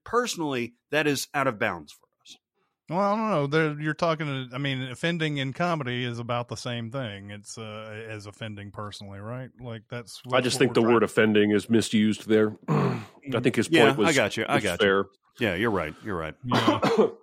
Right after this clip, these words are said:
Speaker 2: Yeah.
Speaker 3: But we're just
Speaker 2: So
Speaker 3: an outrage. We're addicted to outrage. That's, that's who we are. And, um, whether it's,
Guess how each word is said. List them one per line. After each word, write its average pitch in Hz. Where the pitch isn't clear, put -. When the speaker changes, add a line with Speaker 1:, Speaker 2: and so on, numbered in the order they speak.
Speaker 2:
Yeah. 117
Speaker 3:
But 143
we're 165
just 175
Speaker 2:
So 151
Speaker 3:
an 175
outrage. 160
We're 156
addicted 165
to 156
outrage. 117
That's, -
that's 131
who 139
we 131
are. 107
And, 107
um, 107
whether 110
it's, -